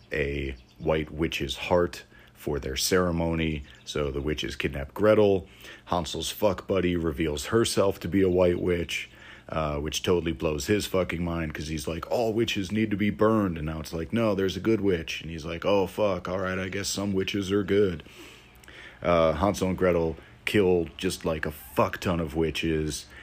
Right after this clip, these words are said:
and prevent the whole blood moon ceremony, whatever thing. Um, kill so many witches, rescue the kids, uh,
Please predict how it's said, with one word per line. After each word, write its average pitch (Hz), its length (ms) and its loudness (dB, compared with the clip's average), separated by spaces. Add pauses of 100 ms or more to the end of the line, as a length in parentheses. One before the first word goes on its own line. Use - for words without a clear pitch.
(160)
and 78 300 -4
prevent 80 360 -2
the 82 80 2
whole 80 200 2
blood 78 300 -2
moon 78 420 0
ceremony, 73 1040 0
whatever 76 540 0
thing. 71 420 -4 (560)
Um, 69 500 -4 (1000)
kill 80 420 2 (200)
so - 300 6
many 117 160 4
witches, 92 640 4
rescue 101 360 2
the 85 120 0
kids, 80 580 -2 (480)
uh, 143 340 -6